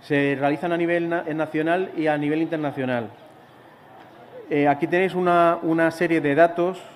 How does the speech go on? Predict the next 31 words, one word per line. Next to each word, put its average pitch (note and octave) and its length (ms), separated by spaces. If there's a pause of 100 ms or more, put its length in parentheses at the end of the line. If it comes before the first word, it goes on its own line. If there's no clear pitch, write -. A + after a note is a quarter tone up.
(420)
que D3 140
se D3 160
analizan E3 680 (220)
para C#3+ 240
ver E3+ 300 (120)
la D3+ 220
pobreza D#3+ 380
energética. B2 720
El D3 120
primero F#3+ 340
de F3+ 120
ellos, B2 360 (640)
el D#3 100
porcentaje E3+ 480
de F#3+ 80
población F#3 500
que F#3 120
se F3 100
declara F#3 320
incapaz F3+ 380
de F#3+ 80
mantener F3 340
la F#3 80
vivienda E3+ 320
a F#3+ 40
una F3+ 120
temperatura E3 480
adecuada. C#3 520 (1900)
Es D3+ 160
un F3 100
análisis. C#3 640